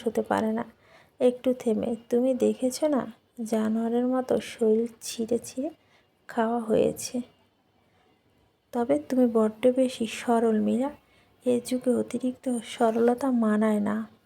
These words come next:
তোমাকে স্ট্রং হতে হবে। এতটাই স্ট্রং আমি হতে চাই না, যেখানে মানুষের জন্য মানবিকতা আর আবেগ কিছুই অবশিষ্ট থাকে না।"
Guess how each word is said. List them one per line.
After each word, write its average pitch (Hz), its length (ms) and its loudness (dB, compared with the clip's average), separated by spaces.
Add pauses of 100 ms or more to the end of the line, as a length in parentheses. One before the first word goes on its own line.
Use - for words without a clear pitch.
(840)
তোমাকে 240 380 0 (280)
স্ট্রং 233 380 -2
হতে 214 280 0
হবে। 220 320 2 (720)
এতটাই 247 480 4 (140)
স্ট্রং 240 340 -2 (160)
আমি 247 280 0 (220)
হতে 240 320 -2
চাই 226 300 2
না, 226 160 -2 (880)
যেখানে 240 440 0
মানুষের 233 580 0
জন্য 254 240 2 (180)
মানবিকতা 247 800 0 (760)
আর 220 220 -4 (180)
আবেগ 233 360 0 (500)
কিছুই 269 420 -2
অবশিষ্ট 233 680 -2 (100)
থাকে 226 400 -4
না।" 233 140 -2